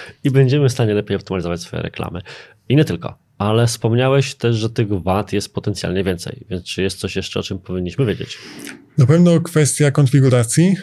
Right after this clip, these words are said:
Speaker 2: e, ponieważ tak jak Google Tag Manager już dla wielu osób był, e, trochę skomplikowany, tak rozwiązanie serwerowe jest jeszcze bardziej skomplikowane.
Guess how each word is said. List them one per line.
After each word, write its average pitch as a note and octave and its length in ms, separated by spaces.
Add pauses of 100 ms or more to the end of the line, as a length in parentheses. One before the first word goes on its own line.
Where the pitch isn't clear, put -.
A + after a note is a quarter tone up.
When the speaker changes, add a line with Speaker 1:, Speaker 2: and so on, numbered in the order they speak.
(140)
Speaker 2:
e, A#2+ 640
ponieważ B2+ 580
tak B2+ 300
jak B2 160
Google B2 260
Tag A#2 220
Manager A#2+ 560
już G#2+ 160
dla A2+ 160
wielu A2 520 (300)
osób A#2 480
był, A2 500
e, G#2+ 60 (520)
trochę F#2+ 300
skomplikowany, A2+ 1120
tak G#2+ 360
rozwiązanie A2+ 520
serwerowe A#2+ 840
jest G2+ 300
jeszcze G#2 260
bardziej F#2 520
skomplikowane. F2+ 920